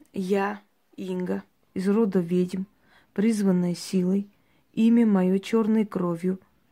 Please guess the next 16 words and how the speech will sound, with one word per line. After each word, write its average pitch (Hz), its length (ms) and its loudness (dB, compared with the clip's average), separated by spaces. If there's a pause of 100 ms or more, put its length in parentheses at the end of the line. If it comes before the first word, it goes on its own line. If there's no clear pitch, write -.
(420)
В - 80 -20
черной 226 360 2
книге 190 440 4
написано, 190 760 -2
и 196 80 -4
дана 214 300 0
мне 214 180 4
власть 180 500 -6 (240)
творить 196 380 -2
добро, 185 480 -2 (1300)
али 196 320 2
справедливый 185 800 0
суд. - 420 -10 (760)
Я 214 180 2
служу 226 380 0
богам, 185 520 -2